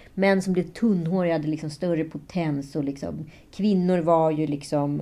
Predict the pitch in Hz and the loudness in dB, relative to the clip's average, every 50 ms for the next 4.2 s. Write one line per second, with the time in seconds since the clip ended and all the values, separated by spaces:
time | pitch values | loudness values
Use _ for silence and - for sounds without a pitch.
0 | - - 185 175 170 165 156 143 143 - - 160 160 160 - - - - 156 147 | -4 -2 -2 0 0 0 -2 -4 -6 -8 -6 -6 -6 -6 -8 -10 -4 0 0 2
1 | 147 156 165 165 175 - - 170 165 156 - - - 220 233 254 285 294 294 320 | 2 0 -2 -4 -6 -6 -6 -6 -6 -6 -6 -6 -2 2 4 6 6 6 4 2
2 | 320 311 320 294 294 - - 247 247 247 - 285 262 240 240 269 339 320 226 180 | 2 2 2 2 0 2 2 2 2 4 2 2 2 2 2 2 2 4 4 2
3 | 180 - 247 220 202 202 202 269 269 311 302 - - 302 269 269 269 254 202 180 | 2 2 2 2 2 2 0 2 2 2 0 0 2 2 4 4 6 6 6 6
4 | 160 165 165 | 6 4 0